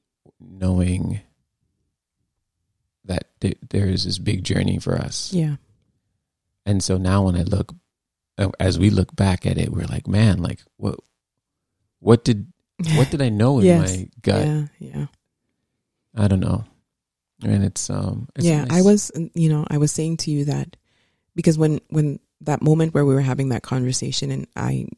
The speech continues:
Speaker 2: can only describe what you were saying as prophetic, right? Um, I don't remember the moment quite as vividly as you do. Like, I, obviously, when I see it in the video,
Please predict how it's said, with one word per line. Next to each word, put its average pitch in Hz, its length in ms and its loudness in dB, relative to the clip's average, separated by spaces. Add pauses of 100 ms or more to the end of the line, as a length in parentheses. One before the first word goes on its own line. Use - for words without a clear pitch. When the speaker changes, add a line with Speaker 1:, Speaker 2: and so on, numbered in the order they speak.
(400)
Speaker 2:
can 151 120 2
only 151 200 2
describe 139 500 -2 (140)
what 143 180 0
you 135 120 2
were 135 100 2
saying 139 280 -6
as 135 300 -6
prophetic, - 760 -4
right? 143 260 -4 (1120)
Um, 147 380 2 (680)
I 175 120 6
don't 160 260 6
remember 156 720 4
the 147 200 -2
moment 147 680 2 (520)
quite - 480 0 (520)
as - 360 -2 (520)
vividly 156 420 6
as 143 160 0
you 143 140 2
do. 202 240 0 (400)
Like, 151 100 0
I, 143 60 0 (240)
obviously, 156 320 4
when 151 100 4
I 151 80 2
see 170 280 -4
it - 120 -10
in 151 80 -10
the 143 80 -4
video, 143 400 2